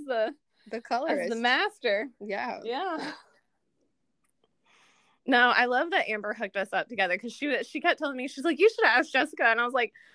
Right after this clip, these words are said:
Speaker 1: "I don't know Jessica personally to
Speaker 2: <laughs>
Speaker 1: ask her."
Speaker 2: Yeah. No.
Speaker 1: A-, and it's funny because I don't know a lot of TikTokers that I have on the podcast, but it's just a different element.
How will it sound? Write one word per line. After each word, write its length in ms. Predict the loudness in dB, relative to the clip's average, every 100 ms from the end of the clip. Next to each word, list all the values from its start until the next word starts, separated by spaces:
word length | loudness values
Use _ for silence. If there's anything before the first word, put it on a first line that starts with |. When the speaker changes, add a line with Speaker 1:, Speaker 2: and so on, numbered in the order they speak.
| -20 -20 4
Speaker 1:
"I 100 | 6 6 2 0
don't 80 | 2
know 260 | 4 2 0
Jessica 440 | -2 -2 -2 -2 -2
personally 720 | -2 -2 0 -2 0 2 0 4
to 60 | 2
Speaker 2:
<laughs> 60 | 4
Speaker 1:
ask 360 | 2 0 -4 -6
her." 600 | -2 0 0 2 2 0 -6 _ -6
Speaker 2:
Yeah. 600 | 0 2 4 2 -2 -8 -16 _ _ _ _
No. 880 | -16 -12 -10 -8 -8 -6 -8 -10 -10 -10 -8 -4
Speaker 1:
A-, 40 | -4 -6 _ _ _ _ _ _ _ _
and 120 | 6 6
it's 180 | 2
funny 260 | 4 4 4
because 280 | -2 -4 2
I 120 | 2
don't 160 | 2 -2
know 160 | -2
a 40 | 0
lot 160 | 2 0
of 120 | -2
TikTokers 580 | -8 -4 -4 -2 -6 -4
that 100 | -4
I 80 | -2
have 220 | -4 -6
on 80 | -8
the 80 |
podcast, 640 | -4 -4 -4 -4 -6 -6 -12 _ _ _
but 120 | 2 2
it's 180 | 2
just 240 | -4 -6 -6
a 60 |
different 420 | -6 -6 2 2 2
element. 480 | 0 -2 -2 -4